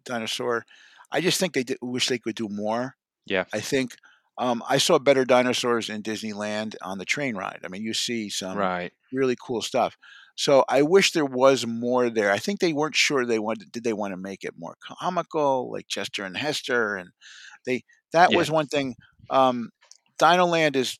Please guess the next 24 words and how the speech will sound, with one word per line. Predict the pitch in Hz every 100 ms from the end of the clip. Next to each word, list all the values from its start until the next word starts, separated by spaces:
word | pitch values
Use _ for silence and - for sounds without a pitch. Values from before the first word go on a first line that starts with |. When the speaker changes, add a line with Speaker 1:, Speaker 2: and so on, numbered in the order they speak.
| _
Speaker 1:
definitely | 160 151 156 143 139 131
the, | 113 123 113 - _ _ _ _ _ _ _
probably | - 143 135 131
the | 117
least | 117 123 135 147 190 208 190 - - _
popular | - 156 - 143 127
land | 123 131 135 127 117
in | 113 107 -
all | 131 143 139
of | 117
Walt | 117 110
Disney | 98 98 101
World, | 98 95
and | 131 131
that's, | 107 - - 120
Speaker 2:
Mm. | 107
Speaker 1:
that | 98 -
sometimes | 117 117 117
gives | - 113 123 - _ _ _ _ _ -
Animal | 104 107 107
Kingdom | 135 143
a |
bad | 151 143
rap, | 233 311 -